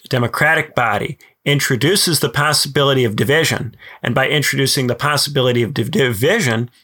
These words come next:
introduces, reintroduces the fear of death and the killing and the instability. And for Hobbes, even if it takes a long time for that to happen, eventually it will. Once you have division, then those divisions can map onto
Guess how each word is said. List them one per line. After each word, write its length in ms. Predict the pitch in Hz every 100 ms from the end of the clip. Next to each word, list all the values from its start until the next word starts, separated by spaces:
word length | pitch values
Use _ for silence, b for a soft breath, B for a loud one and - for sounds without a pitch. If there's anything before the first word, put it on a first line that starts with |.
| b -
introduces, 840 | 143 135 131 131 120 127 117 -
reintroduces 720 | 139 143 - 131 131 - 120
the 80 | 107
fear 380 | - 123 113 113
of 200 | 110 120
death 360 | 113 107 - -
and 240 | 104 101
the 40 |
killing 460 | - 120 101 - - - B B B B B _
and 160 | - 113
the 60 | 110
instability. 720 | 101 - 117 120 107 - 120 _ _ _ _ - B B
And 180 | 151 135
for 120 | 156
Hobbes, 260 | 165 135 165
even 300 | 220 247 233
if 100 | -
it 100 | -
takes 240 | 196 185
a 80 | 165
long 320 | 165 170 165
time 320 | 143 180 185
for 120 | 170
that 200 | 147 143 -
to 60 |
happen, 360 | 135 170 - 127
eventually 580 | 104 139 160 - 135 120
it 100 | 120
will. 280 | 120 92
Once 280 | 98 156 -
you 100 | 165
have 200 | 151 143
division, 560 | 127 143 135 143 139 139 B B -
then 140 | 127
those 180 | 127 123
divisions 480 | 135 123 127 131 113
can 220 | - 117
map 260 | 127 135 -
onto 560 | 147 160 143 147 127